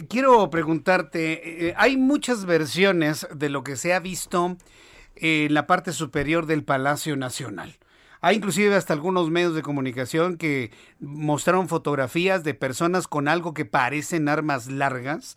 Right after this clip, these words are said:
Sin embargo, esos medios de comunicación han borrado esas informaciones a través de las redes sociales.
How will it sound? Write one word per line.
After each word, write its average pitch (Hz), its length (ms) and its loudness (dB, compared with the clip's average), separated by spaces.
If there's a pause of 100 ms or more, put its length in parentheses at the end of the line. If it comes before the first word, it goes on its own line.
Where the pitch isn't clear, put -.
(380)
Sin 175 180 2
embargo, 202 380 6
esos 196 160 -2
medios 208 160 -2
de 190 80 -4
comunicación 175 480 0
han 214 160 -2
borrado 180 640 4
esas 165 300 -4
informaciones 147 680 -4
a 147 80 -8
través 143 300 -4
de 160 80 -2
las 131 140 -2
redes 147 300 -4
sociales. 135 540 -8